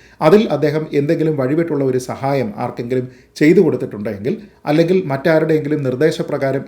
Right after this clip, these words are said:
എന്തെങ്കിലും നടപടികൾ സ്വീകരിച്ചിട്ടുണ്ടെങ്കിൽ, കൃത്യവിലോപത്തിന് അദ്ദേഹത്തിനെതിരെ കുറ്റം ചുമത്താവുന്നതാണ്. അതുകൊണ്ട് തന്നെ ഇവിടെ ഇൻവോൾവ് ആയിരിക്കുന്ന മറ്റ് രണ്ട് ആൾക്കാരുടെ മൊഴി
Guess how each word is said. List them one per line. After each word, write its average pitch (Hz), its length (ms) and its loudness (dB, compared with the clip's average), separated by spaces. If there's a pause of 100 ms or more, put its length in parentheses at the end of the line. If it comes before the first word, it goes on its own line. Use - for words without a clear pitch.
എന്തെങ്കിലും 131 380 -4
നടപടികൾ 165 460 -2
സ്വീകരിച്ചിട്ടുണ്ടെങ്കിൽ, 120 840 -4 (360)
കൃത്യവിലോപത്തിന് 160 800 2 (160)
അദ്ദേഹത്തിനെതിരെ 127 540 -4 (120)
കുറ്റം 131 300 -4
ചുമത്താവുന്നതാണ്. 110 600 -8 (340)
അതുകൊണ്ട് 196 340 6
തന്നെ 143 180 0 (200)
ഇവിടെ 160 220 4
ഇൻവോൾവ് 170 340 2
ആയിരിക്കുന്ന 139 440 0
മറ്റ് 127 240 -4
രണ്ട് 135 240 -2
ആൾക്കാരുടെ 127 420 0 (380)
മൊഴി 147 180 8